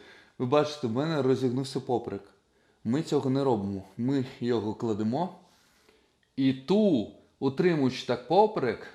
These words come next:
ви бачите, так, в мене поперек лежить. Ми тиснемо таз до неба. Тобто ми зберігаємо поперек рівним. Не робимо ось такий прогиб.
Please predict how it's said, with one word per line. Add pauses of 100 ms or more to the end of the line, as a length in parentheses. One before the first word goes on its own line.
ви
бачите,
так,
в
мене (640)
поперек
лежить. (760)
Ми
тиснемо
таз
до
неба. (400)
Тобто
ми
зберігаємо
поперек
рівним. (1300)
Не
робимо
ось
такий
прогиб.